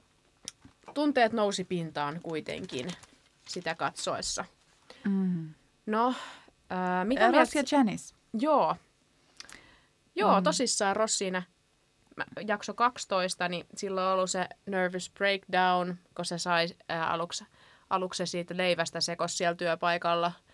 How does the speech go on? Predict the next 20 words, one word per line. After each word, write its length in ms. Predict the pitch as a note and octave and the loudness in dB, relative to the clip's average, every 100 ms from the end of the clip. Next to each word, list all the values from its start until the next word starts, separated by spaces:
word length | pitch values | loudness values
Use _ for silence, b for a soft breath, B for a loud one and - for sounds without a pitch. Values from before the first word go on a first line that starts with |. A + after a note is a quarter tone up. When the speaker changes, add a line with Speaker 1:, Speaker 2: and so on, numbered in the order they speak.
| A#3 | -10
Speaker 2:
Joo. 180 | G#3 G3+ G3+ | -8 -8 -2
Speaker 1:
Ja, 180 | F3+ E3+ - | 2 2 -2
ja 140 | D#3+ | -6
tietenkin, 420 | E3+ E3+ E3 E3 | -2 -2 -2 -6
kun 100 | D#3+ | -6
silloin 240 | E3 E3 D#3+ | -6 -4 -4
on 40 | |
tullut 200 | D#3+ D#3+ | -4 -6
se 80 | E3+ | -2
avioero 440 | D#3 D#3 D#3 E3 | -2 -2 -4 -6
sen 200 | F#3 F3+ | -6 -8
Emilin 400 | E3 E3+ E3+ F3+ | -8 -8 -8 -10
kanssa, 160 | F#3+ E3+ | -6 -6
niin 120 | F3 | -6
se 120 | - | -6
on 120 | F3+ F3+ | -6 -6
ihan 260 | E3+ F3 | -6 -8
niinku, 300 | E3 - - | -10 -12 -10
et, 140 | F3 F3 | -10 -10
et 220 | - - | -14 -16